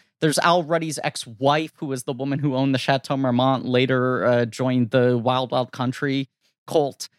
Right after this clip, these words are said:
Like, there are a couple primary female characters like that, and they wanna really build up, like, what they accomplished in this time. But she's stuck fighting against the reality of, like,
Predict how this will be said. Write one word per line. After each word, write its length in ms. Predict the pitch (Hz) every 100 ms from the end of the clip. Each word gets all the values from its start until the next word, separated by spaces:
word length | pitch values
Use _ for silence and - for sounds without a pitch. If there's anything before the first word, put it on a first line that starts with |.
| _ -
Like, 120 | 214
there 120 | 277
are 20 |
a 40 | 262
couple 300 | 285 320 311
primary 600 | _ 214 240 233 220 -
female 360 | 208 196 190
characters 640 | 180 208 214 - 175 160
like 220 | 151 127 -
that, 240 | 123 123
and 160 | 165 180
they 60 |
wanna 240 | 185 208 202
really 340 | 156 190 202
build 320 | 160 175 165
up, 220 | 160 165 151
like, 240 | 135 131 _ _ _
what 320 | 151 143 175 -
they 140 | 151
accomplished 720 | 135 - 151 139 - 123 -
in 260 | - 135 131
this 240 | 120 -
time. 460 | - 214 226 147 117 -
But 180 | 175 -
she's 320 | - - 196
stuck 400 | - - 202 208 _
fighting 260 | 185 185 180
against 320 | 151 160 -
the 100 | 175
reality 640 | 139 139 151 196 170 131
of, 140 | 127 127
like, 300 | 120 113